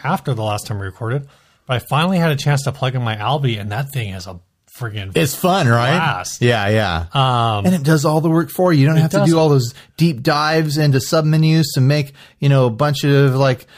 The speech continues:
Speaker 2: bunch of modulation and reverb and delay sounds. It's all just sitting right there for you, just scrolling, like, "Oh, that's the one. I'll just stop there and adjust the mix," you know?
Speaker 1: Yeah, so, uh, head on over to big ear pedals dot com and let's find out what's
Speaker 2: Yeah.
Speaker 1: in this thing.
Speaker 2: All right, you go open it up, Steve. I'm gonna sit here and I'm gonna,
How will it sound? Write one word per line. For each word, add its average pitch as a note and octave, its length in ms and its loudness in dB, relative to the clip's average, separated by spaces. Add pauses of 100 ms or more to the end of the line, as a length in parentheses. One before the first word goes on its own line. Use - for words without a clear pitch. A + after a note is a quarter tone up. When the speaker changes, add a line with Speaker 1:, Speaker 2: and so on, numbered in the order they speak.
(220)
Speaker 2:
bunch C#3+ 240 0
of C3+ 120 0
modulation C#3+ 760 2
and A#2+ 300 4
reverb C#3 340 4
and C3 80 2
delay B2 220 2
sounds. F3 240 -2
It's G3 140 -6
all C4 120 2
just A#3 180 -4
sitting G3 200 -2
right G3 240 2
there G#3 140 0
for D#3+ 180 -2
you, A2+ 100 2
just C#3 240 -2
scrolling, E3+ 300 2
like, A#2 140 -2
"Oh, F3+ 100 2
that's D3 240 0
the D3+ 80 -6
one. B2+ 240 2
I'll G2+ 80 0
just A2 120 -4
stop A#2 240 -4
there A2 180 0
and F#2+ 280 -2
adjust G#2 380 -2
the G#2+ 80 -4
mix," G2 360 -4
you F#2 120 -4
know? F#2+ 120 0
Speaker 1:
Yeah, A#2 160 0
so, C#3+ 220 -2
uh, C3 220 0
head C3+ 140 -2
on E3+ 160 0
over D#3+ 180 -2
to D3 380 -4
big C3 240 -4
ear C3+ 100 0
pedals B2+ 280 -6
dot C3 180 -4
com F#3+ 360 -2
and D3 200 -2
let's E3 240 -4
find E3 400 -2
out F3 180 -2
what's D3+ 180 -4
Speaker 2:
Yeah. C3 160 2
Speaker 1:
in G#3 60 -4
this G#3+ 160 -8
thing. - 140 -4
Speaker 2:
All G3 60 2
right, F3 100 0
you F#3+ 100 2
go C#4+ 240 2
open A#3 220 0
it F3+ 80 4
up, G#3+ 100 0
Steve. C#3+ 240 2
I'm E3 100 2
gonna G3+ 160 4
sit C#3 200 -2
here C#3+ 300 4
and B2+ 140 0
I'm B2+ 120 4
gonna, A2 540 2